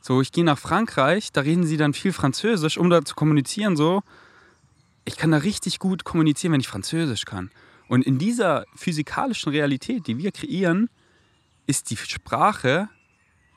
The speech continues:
physikalische Aktion, was zu machen, zu machen, zu machen. Und deswegen, ihr seht mich doch, wie ich's mache.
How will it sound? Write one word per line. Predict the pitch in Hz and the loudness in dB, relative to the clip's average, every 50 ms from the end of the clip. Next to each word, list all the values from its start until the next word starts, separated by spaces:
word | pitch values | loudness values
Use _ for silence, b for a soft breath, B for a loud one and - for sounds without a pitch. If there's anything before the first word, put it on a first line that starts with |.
| _ _ _ _ _ _ _ _ _ _ _ _ _ _ _ | _ _ _ _ _ _ _ _ _ _ _ _ _ _ _
physikalische | - - 170 160 151 147 - - - 175 180 180 175 170 - - 156 147 - - _ | -4 -2 0 0 0 -2 -4 -4 -4 -2 0 0 -2 -2 -4 -4 -2 -4 -4 -6 _
Aktion, | - 147 - - - - - 175 180 156 113 101 - - - | -10 -10 -8 -8 -8 -4 -2 0 0 0 0 -2 -4 -6 -6
was | 139 143 - - - - | -6 -6 -6 -10 -12 -12
zu | - - 139 | -6 -2 0
machen, | 131 151 180 180 - 170 143 | 0 0 0 0 -2 -4 -4
zu | - - | -2 -2
machen, | 151 165 180 175 - 156 | 0 0 0 -2 -4 -8
zu | - - 151 | -6 -4 -2
machen. | 160 190 214 - - 123 90 - _ b b b b b b b b b b b b b b | 0 0 -2 -2 -6 -10 -10 -10 _ b b b b b b b b b b b b b b
Und | b 127 | b 0
deswegen, | 131 127 - - 160 165 170 170 160 b b b b b b b b b b b _ _ _ _ _ _ _ _ | 0 0 2 2 2 2 2 0 -4 b b b b b b b b b b b _ _ _ _ _ _ _ _
ihr | - 160 160 156 | 0 2 2 2
seht | 151 226 269 269 - | 2 0 0 2 2
mich | 254 226 - | 0 0 2
doch, | - 139 127 - - _ | 0 -2 -2 -4 -10 _
wie | - 147 143 | -6 -6 -4
ich's | 127 - - - | -4 -6 -6 -4
mache. | 123 165 220 233 - - 139 104 95 101 | -2 -2 -2 -2 -4 -4 -4 -6 -6 -8